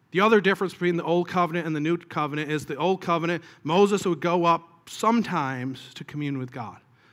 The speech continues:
I mean, it was a regular thing, but it was a specific time.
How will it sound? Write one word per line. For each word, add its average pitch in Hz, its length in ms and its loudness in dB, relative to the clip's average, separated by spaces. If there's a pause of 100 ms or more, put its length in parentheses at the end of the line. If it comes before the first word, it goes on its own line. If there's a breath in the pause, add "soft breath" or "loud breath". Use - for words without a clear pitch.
I 147 60 -8
mean, 202 160 4
it 214 80 2
was 190 140 2
a 170 60 0
regular 180 540 2
thing, 214 520 -2 (720 soft breath)
but 170 100 0
it 185 80 -4
was 196 160 0
a 185 40 -4
specific 170 640 -8
time. 120 400 -8